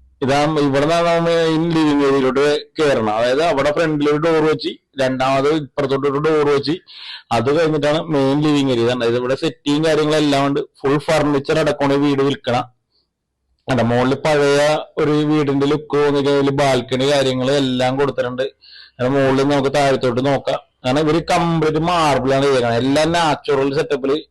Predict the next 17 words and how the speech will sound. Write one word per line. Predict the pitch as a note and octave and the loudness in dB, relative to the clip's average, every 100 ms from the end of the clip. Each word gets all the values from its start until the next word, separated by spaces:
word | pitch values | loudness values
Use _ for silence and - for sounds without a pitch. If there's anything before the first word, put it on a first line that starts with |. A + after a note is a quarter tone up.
| - | -4
ഫിനിഷ് | D3 B2 | -2 0
ചെയ്തേക്കണാണ്. | A#2+ A#2 A#2 G#2+ G2 - _ _ _ _ _ _ _ _ _ _ _ _ _ | 0 0 0 -2 -10 -14 _ _ _ _ _ _ _ _ _ _ _ _ _
കണ്ടോ, | A#2+ G2+ - - | -8 -8 -10 -4
ഈ | |
വീടിന്റെ | C3+ D#3+ D#3 D#3 | -2 0 0 0
ലുക്ക് | E3+ E3+ - | -2 -4 -2
തന്നെയാണ്. | D3+ C#3 | 0 0
സീലിംഗ് | A#2 C3+ C3 C3 C3 | -2 -2 -2 0 0
വർക്കും | C3 B2+ C#3+ | -2 -2 0
കാര്യങ്ങളും | D3 C3+ B2+ B2 C3+ | 0 2 0 0 0
എല്ലാനും, | C3 B2 B2+ B2+ A#2+ A#2 - | 0 -2 -2 -2 -4 -8 -6
കബോർഡ് | A#2 A2+ A#2 B2 | -4 -2 -2 0
കാര്യങ്ങളും | C3+ C#3 C3 C3 | 0 0 0 0
എല്ലാനും | B2+ B2+ B2+ C#3 C#3 C#3 - | 0 0 0 0 0 -2 -2
തേക്കാണ്ട. | D3 C3 - C3 A2+ - _ - - - | 0 0 -2 -4 -6 -12 _ -20 -18 -6
ഇപ്പൊ | A#2 C3+ | -2 0
പിന്നെ, | C#3+ C#3+ C#3+ | 0 0 2